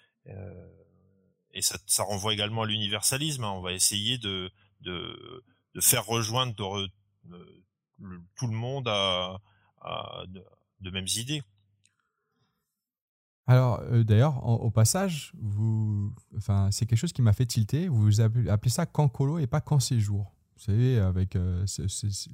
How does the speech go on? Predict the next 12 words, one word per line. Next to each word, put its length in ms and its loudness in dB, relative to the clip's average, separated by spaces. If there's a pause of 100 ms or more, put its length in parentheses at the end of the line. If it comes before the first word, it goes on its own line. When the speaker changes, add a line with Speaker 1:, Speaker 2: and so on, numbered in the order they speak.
Speaker 2:
je 140 -12
pense 200 4
que 80 4
vous 200 6
avez 140 6
quand 100 4
même 140 8
bien 180 10
réfléchi 500 4
au 140 4
mot, 420 4
euh, 320 2